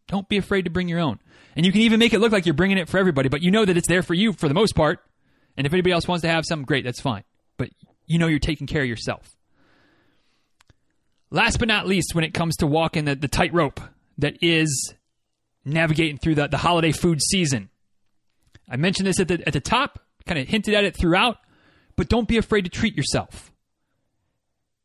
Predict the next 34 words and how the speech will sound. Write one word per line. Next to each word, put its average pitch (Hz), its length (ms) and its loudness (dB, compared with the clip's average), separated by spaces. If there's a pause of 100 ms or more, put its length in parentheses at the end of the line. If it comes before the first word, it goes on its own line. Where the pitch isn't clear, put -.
(560)
But 123 100 -2
do 170 100 4
so 165 140 2
intentionally. 135 600 -4 (560)
That's, 220 380 -2
that's 180 380 -2
really 185 280 4
the 151 80 0
key. 135 400 -2 (800)
All 120 80 -6
right? 160 200 -2 (1080)
Like 160 180 -2
I - 20 0
said, 147 240 -2
there's 147 140 0
gonna 220 180 0
be, 202 200 2
there's 175 160 2
gonna 240 160 2
be 208 140 0
all 190 220 0
kinds 185 320 0
of 180 120 0
options. 143 360 -2
There's 156 140 -2
gonna 180 180 -4
be 170 140 -2
the, 151 260 -2
the 135 240 -2
cookies 175 380 -2
that 160 140 -2
show 170 260 0
up 156 120 -4
at, 160 240 -2